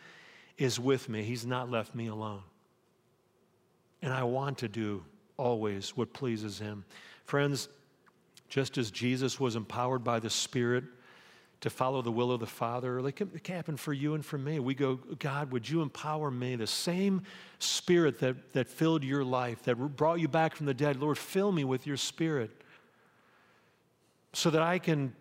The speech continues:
be empowered to do your will and be on mission with you, that my life can bless the people around me. You, you might go, "I, I just, I don't feel like I can do it." Like, God certainly has people around me who are more equipped and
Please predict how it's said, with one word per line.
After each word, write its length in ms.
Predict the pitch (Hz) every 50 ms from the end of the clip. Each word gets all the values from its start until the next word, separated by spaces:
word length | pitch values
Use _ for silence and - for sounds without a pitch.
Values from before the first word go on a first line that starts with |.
| - - 175
be 160 | 123 160 156
empowered 640 | 147 139 - - - 170 170 170 175 160 147 131 -
to 60 | -
do 200 | 127 107 - 160
your 160 | 160 151 147 139
will 240 | 127 139 151 151
and 100 | 151 139
be 140 | 123 139 139
on 160 | 135 131 123
mission 300 | 135 151 147 - - 156
with 120 | 143 131 -
you, 80 | 151
that 80 | 147 147
my 240 | 139 135 147 156 165
life 380 | 160 147 147 151 156 156 -
can 160 | - - 131 120
bless 400 | 104 - 139 156 160 147 - -
the 100 | - 143
people 420 | - - 160 156 143 - 160 147
around 380 | 139 135 135 139 135 131 127 123
me. 300 | 139 139 131 117 104 - - - - - - - - - - - - - _ _ _ _ _ _
You, 140 | - 160 180
you 160 | 175 156 165
might 220 | 165 165 160 147
go, 220 | - 160 151 143 139
"I, 300 | 139 143 151 135 135 143
I 20 | 156
just, 220 | 165 143 - - - - -
I 60 | -
don't 120 | - - 131
feel 180 | - - - -
like 140 | 143 131 110
I 80 | 113 110
can 180 | - 113 101
do 200 | 98 107 107 104
it." 120 | 101 95 - - - _ _ _ - - - _ _ _ _ _ -
Like, 160 | 131 120 101
God 260 | - 156 160 147 -
certainly 500 | - - - 190 190 196 185 170 156 147
has 200 | 143 135 117 107 110 110 104 104 - _ _ _
people 380 | - 160 165 160 165 170 156 139
around 380 | 127 120 131 139 143 147 139
me 120 | 123 117 117
who 140 | 117 120
are 100 | 120 120
more 440 | 117 117 123 135 143 143 139 135 131
equipped 680 | 120 110 - - - - - 175 175 170 - - -
and 260 | 147 123 113 110 107